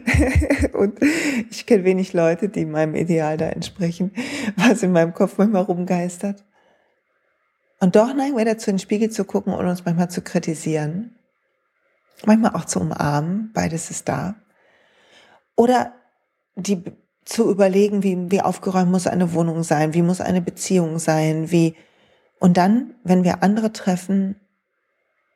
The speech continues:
auch ein unbewusstes, wie muss ich sein hier? Und wenn wir all das sein lassen,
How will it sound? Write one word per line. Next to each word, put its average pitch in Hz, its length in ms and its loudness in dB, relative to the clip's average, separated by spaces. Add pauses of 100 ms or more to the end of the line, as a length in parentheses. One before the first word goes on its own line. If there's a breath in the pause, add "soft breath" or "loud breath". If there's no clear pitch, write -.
(800)
auch 180 200 2
ein 185 180 2
unbewusstes, 214 880 0
wie 196 100 6
muss 208 340 2
ich 190 220 -4
sein 151 300 -2
hier? 147 360 -4 (3750 loud breath)
Und 175 160 2
wenn 208 140 2
wir 220 240 -2
all 220 80 2
das 269 240 -4
sein 196 240 2
lassen, 170 600 -6